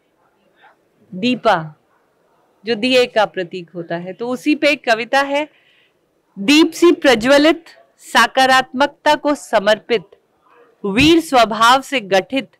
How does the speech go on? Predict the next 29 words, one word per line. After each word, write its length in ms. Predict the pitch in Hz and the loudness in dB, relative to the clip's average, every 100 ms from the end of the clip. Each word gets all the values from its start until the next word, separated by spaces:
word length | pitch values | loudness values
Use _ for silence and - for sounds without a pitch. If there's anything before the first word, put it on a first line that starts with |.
| _ _ _ 185 | _ _ _ -12
बिटिया 680 | 185 233 240 240 214 165 - _ - | -8 -6 -2 2 2 0 -8 _ -8
तुम 180 | 262 220 | -6 -2
ऐसी 380 | 208 208 - 247 | -2 -2 -6 -10
होना। 480 | 190 180 180 170 151 - _ _ _ _ _ _ 190 | -4 -4 -2 -6 -8 -16 _ _ _ _ _ _ -2
ज्ञान 380 | 226 240 294 | 2 4 4
से 180 | 320 330 | 4 2
दूर 260 | 254 294 302 | 2 0 2
करना 420 | 285 240 247 285 | 0 0 0 0
अंधकार, 680 | - 226 226 240 214 226 - _ _ _ _ - | 0 -4 -4 0 0 0 -4 _ _ _ _ -10
जुल्म 340 | 196 285 311 | 0 2 4
का 180 | 294 302 | 2 2
ना 160 | 277 294 | 2 0
सहना 460 | 294 226 226 269 | -2 -6 -2 -2
प्रहार, 520 | 285 311 190 202 202 226 _ _ - _ | 0 -2 -2 0 -2 -4 _ _ -20 _
मानवता 600 | 208 233 240 269 269 311 | 0 2 4 2 2 0
का 140 | 311 311 | 2 0
करती 460 | 302 240 214 262 | 0 -2 -2 -4
रहो 240 | 262 226 247 | -2 -2 -2
प्रचार, 640 | - 196 175 202 190 156 _ _ _ - | -4 -6 0 0 0 -2 _ _ _ -14
बिटिया 600 | 190 233 233 226 226 262 - _ _ - | -8 -6 -2 0 2 0 -8 _ _ -4
तुम 200 | 285 262 - | -4 -2 -2
ऐसी 400 | 208 202 254 247 | -2 -2 -8 -8
होना। 500 | 190 180 165 156 151 _ - - _ _ _ | -6 -6 -4 -6 -10 _ -20 -20 _ _ _
हृदय 380 | 240 247 262 302 | 0 2 4 2
के 140 | 320 311 | 2 -2
हर 260 | 247 277 | 0 0
डर 300 | 262 208 226 | 2 2 2
को 160 | 247 277 | 0 -6
हराना, 600 | 226 208 190 180 185 | -4 -2 0 0 -2